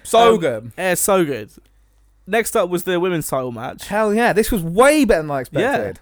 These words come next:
Speaker 2: Asuka versus Mickie James. Now, first off,
Speaker 1: Yeah.
Speaker 2: I don't know if you've seen any of Mickie James's Chikara matches. Like, that's where she was, like, while she wasn't
Speaker 1: Uh,
Speaker 2: with
Speaker 1: I've seen a
Speaker 2: W W E.
Speaker 1: little bit, um, mainly in, like, big multi-women matches. I saw, uh,
Speaker 2: She did the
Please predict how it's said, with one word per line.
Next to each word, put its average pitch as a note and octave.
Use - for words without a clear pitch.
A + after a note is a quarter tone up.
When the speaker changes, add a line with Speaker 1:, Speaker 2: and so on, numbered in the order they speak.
Speaker 2:
Asuka G3+
versus F3+
Mickie F3
James. D#3
Now, G3
first A3+
off, D3
Speaker 1:
Yeah. C3
Speaker 2:
I E3+
don't G3
know F#3+
if -
you've F#3
seen F#3
any E3
of E3
Mickie E3
James's D#3+
Chikara C#3
matches. A#2
Like, C3
that's D#3
where D3+
she D3
was, C3
like, A2+
while C3
she -
wasn't C3+
Speaker 1:
Uh, G3
Speaker 2:
with G#3
Speaker 1:
I've G3
seen C4
a -
Speaker 2:
W A3+
W -
E. -
Speaker 1:
little G#3
bit, B2
um, C3
mainly F3+
in, E3
like, C#3
big D#3
multi-women C#3
matches. B2
I D3
saw, G3
uh, E3
Speaker 2:
She -
did F#3
the D3+